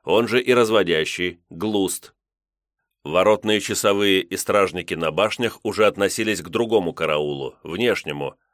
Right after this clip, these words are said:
и их тоже нужно было тщательно допросить. Пока же с этим. "Значит, Микита, в поруб ты заглянул по службе?"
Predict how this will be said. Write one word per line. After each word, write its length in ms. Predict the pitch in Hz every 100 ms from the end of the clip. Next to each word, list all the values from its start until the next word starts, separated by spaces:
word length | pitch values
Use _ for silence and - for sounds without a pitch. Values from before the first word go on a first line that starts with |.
| _ _ -
и 100 | 90
их 280 | 113 113
тоже 340 | - 117 120 127
нужно 400 | 107 110 107 113
было 240 | 95 92
тщательно 480 | 90 85 76 82 85
допросить. 640 | 80 98 98 - 76 - _ _ _ _ _
Пока 320 | - 76 98 107
же 140 | 113
с 80 | -
этим. 440 | 104 107 113 101 _ _ _ _ _ _ _ _ _
"Значит, 400 | 76 104 113 104
Микита, 600 | 110 110 127 127 117 98 _
в 140 | -
поруб 360 | _ 123 131 127
ты 140 | -
заглянул 500 | 110 110 104 110 113
по 120 | 113 110
службе?" 500 | 143 160 82 78